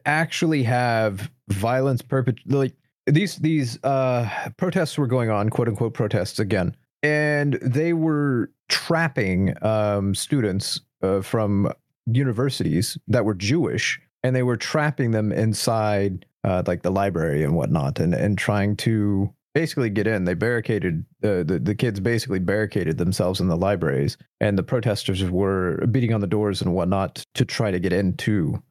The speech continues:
We've seen instances of, of people being assaulted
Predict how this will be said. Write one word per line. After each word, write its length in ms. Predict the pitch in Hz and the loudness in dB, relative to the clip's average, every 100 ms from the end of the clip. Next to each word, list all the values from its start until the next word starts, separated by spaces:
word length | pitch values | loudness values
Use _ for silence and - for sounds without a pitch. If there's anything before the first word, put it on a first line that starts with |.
| - | -4
We've 240 | 120 107 | 0 0
seen 420 | - 127 113 104 - | 0 0 2 0 0
instances 540 | 104 92 107 113 92 | -2 0 0 0 0
of, 280 | 98 95 85 | 0 0 -2
of 240 | - 92 - | -2 -4 0
people 200 | 117 98 | -2 0
being 260 | 92 101 82 | 2 2 0
assaulted 680 | - 98 101 123 156 147 | 0 0 0 0 0 -2